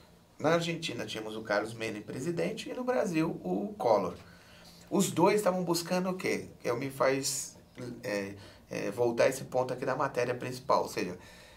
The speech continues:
eles estavam buscando mercados para os seus produtos internos. Então eles queriam resolver um problema nacional no âmbito regional.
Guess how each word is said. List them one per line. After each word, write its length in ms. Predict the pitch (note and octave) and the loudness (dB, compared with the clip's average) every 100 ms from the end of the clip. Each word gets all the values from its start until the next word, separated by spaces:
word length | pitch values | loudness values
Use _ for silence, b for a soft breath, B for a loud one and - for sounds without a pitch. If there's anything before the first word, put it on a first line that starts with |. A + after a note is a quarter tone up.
| - | 0
eles 160 | E3+ F#3+ | 2 4
estavam 180 | F#3+ | 4
buscando 520 | F#3+ F#3+ F3 F3+ F#3 - - | 2 0 2 2 0 -6 -8
mercados 580 | C#3 F#3 F#3+ E3+ D#3+ E3 | 2 2 2 4 4 2
para 120 | - | -2
os 80 | G3 | -4
seus 180 | A3 A3 | -2 -2
produtos 560 | - - A3 G3 - - | -2 -4 -2 -4 -4 -6
internos. 540 | B3 C#3+ B2+ C3+ - B B B | 2 2 2 -4 -14 B B B
Então 220 | D3 D3 E3+ | -2 2 2
eles 160 | F3 | 2
queriam 200 | G3 F#3 | 0 2
resolver 360 | F3+ F3+ F#3 C#3 | 4 4 2 2
um 100 | B2 | 2
problema 320 | D3 C#3+ C#3+ | 0 2 2
nacional 720 | C#3+ D3+ F#3 F#3+ F3 F3 B3+ B B B B - - | 2 2 2 2 4 2 0 B B B B -20 -6
no 200 | D#3 D#3 | 2 4
âmbito 260 | C3+ C3 F3 | 4 2 2
regional. 640 | F3+ F#3+ A#3 A2 G#2+ | 2 2 0 0 -2